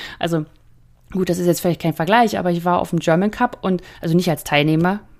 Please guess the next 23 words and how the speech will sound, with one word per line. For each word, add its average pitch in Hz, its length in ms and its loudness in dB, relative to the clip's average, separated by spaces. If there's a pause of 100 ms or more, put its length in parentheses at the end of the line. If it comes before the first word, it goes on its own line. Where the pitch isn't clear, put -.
ich - 120 -20
war 151 100 -2
noch 156 140 -2
nie 180 160 -2
Teilnehmer 170 340 0
auf 165 80 -6
dem 160 100 -6
German 160 260 -2
Cup, - 260 -8
aber 165 160 -4
ich - 100 -10
war - 300 -8
Zuschauer 208 420 0
da. 226 220 -4 (640)
Und, 170 460 4
ähm, 165 320 0 (180)
da - 140 -4
hat - 180 -4
einer 175 340 2
eine, 165 520 2
ein 160 200 0
Dummy 214 340 2
geworfen. 170 1000 0